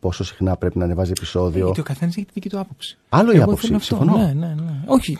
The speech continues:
Speaker 2: δεν το ψάχνει γιατί λέει, "Θεωρώ ότι έτσι πρέπει να είναι".
Speaker 1: Α, ωραία, άρα το κάνει για την
Speaker 2: Ναι.
Speaker 1: πλάκα του.
Speaker 2: Ναι, το καταλαβαίνω πώς το θέτεις.
Speaker 1: Δηλαδή,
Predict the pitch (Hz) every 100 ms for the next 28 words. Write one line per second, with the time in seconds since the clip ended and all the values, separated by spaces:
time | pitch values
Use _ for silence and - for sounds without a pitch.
0 | - 180 196 233 180 175 226 208 208 226
1 | - 208 220 220 214 - 214 226 196 135
2 | 214 135 135 175 120 147 190 196 175 -
3 | 71 - _ _ - - - 226 214 135
4 | 139 143 135 - - 180 190 202 151 135
5 | 123 117 120 - 82 98